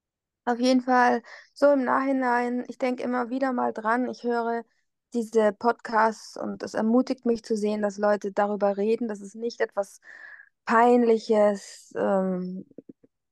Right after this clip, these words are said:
Ekliges oder gar Schmutziges oder so ist, sondern das ist halt einfach eine Krankheit. Und ich weiß nicht, mein Papa, ja, er hat geraucht,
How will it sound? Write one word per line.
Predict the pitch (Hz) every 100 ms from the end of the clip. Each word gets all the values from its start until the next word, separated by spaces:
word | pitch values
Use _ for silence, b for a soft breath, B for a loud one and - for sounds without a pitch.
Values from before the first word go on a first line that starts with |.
| -
Ekliges | 226 247 247 233 - 226 220 214 - - - -
oder | 208 202
gar | 190
Schmutziges | 185 - - 202 311 - - 381 359 330 -
oder | - 214 208
so | 208 226
ist, | 240 269 277 - - _ b b b b
sondern | 233 240 233 233 226 226 220 220 226 - _ _ _ _ _ _ _ _
das | - 202
ist | 240 240
halt | 233 -
einfach | 226 247 262
eine | 247
Krankheit. | 233 - 311 381 269 220 214
Und | - 214 214 -
ich | 214
weiß | 240 302
nicht, | 262
mein | 254
Papa, | 247 254 254
ja, | 226 220 262
er | 269 233
hat | 277 -
geraucht, | 302 269 277 320 302